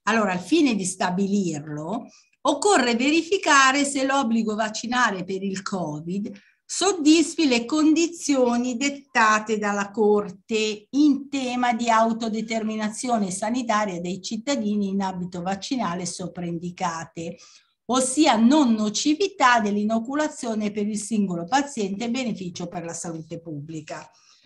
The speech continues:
Io preferisco riassumerteli come ho fatto io, che li ho fatti in maniera più semplice, così chi ci ascolta capisce.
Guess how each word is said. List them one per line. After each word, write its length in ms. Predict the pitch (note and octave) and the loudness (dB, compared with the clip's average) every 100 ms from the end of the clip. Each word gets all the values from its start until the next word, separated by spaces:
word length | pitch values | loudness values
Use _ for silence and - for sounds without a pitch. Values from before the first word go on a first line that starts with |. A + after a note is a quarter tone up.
| _ - | _ -4
Io 180 | D4+ E4 | -2 -2
preferisco 560 | C4+ C4 C4+ D4 - | -2 -2 0 0 0
riassumerteli 920 | A3+ C4 C#4 - C#4 B3+ G3+ B3 A#3+ | -2 -2 -2 0 2 2 0 -4 -6
come 240 | A3+ A#3+ A3+ | -4 -2 -2
ho 60 | |
fatto 380 | G#3 A3 A3 A3+ | -2 -4 -4 0
io, 340 | A3+ G#3 G3+ F#3+ | 2 2 0 -2
che 140 | B3 | -4
li 80 | C4+ | -2
ho 60 | |
fatti 360 | C#4 A#3 G#3+ - | 2 2 2 -2
in 80 | A#3 | -2
maniera 400 | A3 A3+ G#3+ G3+ | 0 -2 -4 -4
più 160 | A3 | -4
semplice, 640 | G#3 - G#3 G3 G#3 G#3 G#3+ | -4 -2 -2 -2 -4 -6 -4
così 300 | A#3 A3 A3+ | -2 0 -2
chi 160 | G#3+ | -4
ci 100 | G3+ | -4
ascolta 580 | G#3+ - G3+ F#3 F3+ F#3 | -4 -4 -6 -6 -6 -8
capisce. 800 | F3+ F#3 - F3 D#3 - E3 F3 | -10 -14 -10 -10 -8 -8 -10 -12